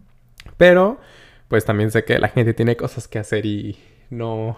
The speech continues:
no, no es algo tan largo. Entonces, se los juro que voy a tratar de hacer episodios muy breves,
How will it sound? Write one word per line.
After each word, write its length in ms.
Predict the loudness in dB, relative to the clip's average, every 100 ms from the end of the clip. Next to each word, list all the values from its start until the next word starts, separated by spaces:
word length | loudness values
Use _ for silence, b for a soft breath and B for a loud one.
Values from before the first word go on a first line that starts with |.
| b -6
no, 260 | -2 -2
no 160 | 0 0
es 140 | 2
algo 180 | 0 0
tan 220 | -2 -4
largo. 240 | -4 -4 -4
Entonces, 500 | -4 -4 0 -2 -4 b b b b
se 140 | -4
los 140 | -4 2
juro 200 | 2 4
que 80 |
voy 60 | 4
a 40 |
tratar 220 | 2 0 -2
de 40 |
hacer 120 | 0 0
episodios 420 | 0 0 0 0
muy 140 | -2
breves, 520 | 2 2 4 2 -2